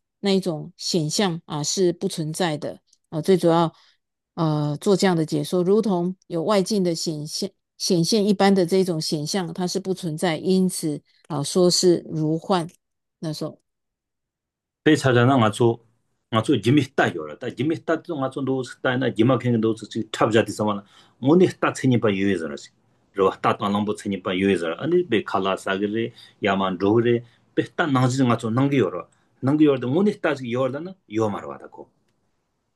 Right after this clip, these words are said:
Speaker 1: 譬如说以变魔术的人来讲的话，他会变出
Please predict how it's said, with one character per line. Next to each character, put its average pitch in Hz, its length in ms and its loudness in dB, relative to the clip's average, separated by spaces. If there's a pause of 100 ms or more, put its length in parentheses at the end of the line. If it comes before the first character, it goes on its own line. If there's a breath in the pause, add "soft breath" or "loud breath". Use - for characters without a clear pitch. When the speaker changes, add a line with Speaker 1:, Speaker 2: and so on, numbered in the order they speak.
(1200 loud breath)
Speaker 1:
譬 247 100 2
如 233 60 6
说 233 120 8
以 208 80 6
变 226 200 4
魔 185 200 8
术 208 200 4
的 175 140 4
人 160 160 0
来 165 160 2
讲 170 220 -4
的 156 100 -4
话， 175 320 -4 (160)
他 214 140 -2
会 233 160 2
变 220 240 0
出 202 400 0